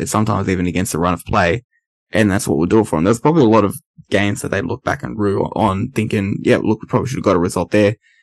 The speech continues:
You pick up five or ten more points, suddenly you're almost in the hunt for finals. That's, that's how close it was for Adelaide, even though this, the table probably suggests otherwise, but you lose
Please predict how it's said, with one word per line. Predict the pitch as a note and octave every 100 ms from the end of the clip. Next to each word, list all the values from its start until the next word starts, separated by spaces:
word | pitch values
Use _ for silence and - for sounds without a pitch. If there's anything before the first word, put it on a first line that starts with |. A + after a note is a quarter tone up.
| _ _ -
You | -
pick | B2+ -
up | G2+
five | - G2
or | G2+
ten | G#2+ G2+
more | G2
points, | - A2+ G2+
suddenly | - A2+ G2+ G2
you're | F#2+ F#2+
almost | F#2+ F2+ -
in |
the | F#2+
hunt | A2
for | -
finals. | - G#2+ E2+ C#2 - _ _ _ _ _
That's, | - G2+ -
that's | A#2
how | A#2+ A2
close | A#2 G#2+
it | G2
was | G2+
for | -
Adelaide, | G2+ G2+ F#2
even | G2+ F#2 F#2+
though | F#2+
this, | F2+ - -
the | - F#2+
table | G2+ G2+
probably | - - -
suggests | - - B2+
otherwise, | A2 A2 F#2 E2 A2+
but | A#2 G2+ - _ _ _
you | - A2
lose | A#2+ C3 B2 A2 - -